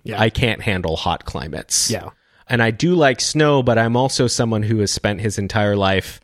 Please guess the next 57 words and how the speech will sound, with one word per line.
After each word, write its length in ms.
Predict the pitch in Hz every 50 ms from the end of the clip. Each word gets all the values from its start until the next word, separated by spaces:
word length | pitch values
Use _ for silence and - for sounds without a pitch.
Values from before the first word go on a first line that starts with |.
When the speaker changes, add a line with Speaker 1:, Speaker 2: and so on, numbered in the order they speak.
| _ _ _ _ _ -
Speaker 2:
in 160 | 113 110 101
moderate 440 | 95 92 92 95 98 117 131 127 -
climate. 520 | - 156 151 151 156 165 175 170 - - - -
And 160 | 113 107 110
Speaker 1:
Mm-hmm. 60 | 127 -
Speaker 2:
so 360 | 117 107 101 98 101 - - -
I 160 | 113 107 104
like 260 | 107 107 104 98 -
snow 340 | - - 120 107 107 107 107
for, 260 | - - - 101 98
like, 260 | 92 90 87 87 -
a 60 | 90
week. 500 | 87 87 95 101 123 - - - - - _ _ -
Speaker 1:
Mm-hmm. 200 | 147 127 117 117
Speaker 2:
And 100 | 107 107
then 80 | 101
I'm 140 | 98 95 98
like, 260 | 95 92 90 - -
"Okay, 220 | - 143 - 90 82
you 160 | 82 90 92
can 160 | - - 80
go." 180 | 78 - 55 - - _ _ _ -
Speaker 1:
Yeah. 200 | 120 107 90 - _ _ _ _ _ _ _ _ _
Speaker 2:
So 600 | - - - - 117 110 107 104 101 101 - - -
I 140 | - 110
don't, 260 | 107 101 110 104 - - -
I 120 | - 107 104
don't 180 | - 101 95
get 140 | - 98 -
to 60 | - 90
choose, 500 | - - 104 95 90 90 85 - - 90
like, 460 | 85 82 80 78 - - - - _ _ _ _ _ _ _ _ _ _ _ -
mountain. 600 | - 107 107 110 117 98 131 143 147 156 160 170 _ _ _ -
Is 120 | 147 135
it? 180 | 147 160 160 - -
Okay, 220 | 175 156 147 147 131
Speaker 1:
You, 40 | 131 175
Speaker 2:
but 100 | 190 214
Speaker 1:
you 80 | 208
Speaker 2:
is 40 | 202
Speaker 1:
want, 120 | 208 226 214
Speaker 2:
it 20 |
Speaker 1:
like, 120 | 190 165 170
a 60 | 151
San 260 | - - 160 160 160
Francisco, 580 | 147 151 143 - - 151 147 - - - 165 165
Speaker 2:
I 100 | 160 185
Speaker 1:
like, 40 | 156
Speaker 2:
mean, 260 | 160 208 202 202 196
Speaker 1:
climate 400 | 196 196 180 175 165 170 170 - -
<laughs> 40 | 165
Speaker 2:
okay, 300 | 156 151 - 139 120 113
Speaker 1:
for 40 | -
your 100 | 226 190
Speaker 2:
I'll 80 | 170 151
take, 80 | 175 165
Speaker 1:
apocalypse? 400 | - 185 175 170 170 - -